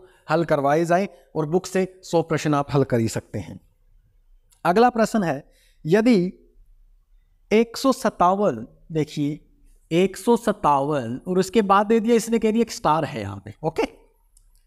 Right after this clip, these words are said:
दो, तीन, चार, टू, थ्री and फ़ोर। कॉमा लगा के बोल दिया तीन से विभाज्य हो। अगर ये संख्या है और ये तीन से पूरा पूरा भाग जाए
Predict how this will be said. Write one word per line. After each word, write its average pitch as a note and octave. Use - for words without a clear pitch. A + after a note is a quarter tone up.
दो, F#3+
तीन, A3
चार, G2
टू, A3+
थ्री F#3+
and E3
फ़ोर। -
कॉमा A#3+
लगा B3+
के B3+
बोल A3+
दिया B3
तीन C4
से C4
विभाज्य F3+
हो। A#2
अगर A#3+
ये C#4+
संख्या G#3
है G#3+
और A#3+
ये A#3+
तीन A#3+
से C4+
पूरा A#3+
पूरा B3
भाग E3+
जाए C#3+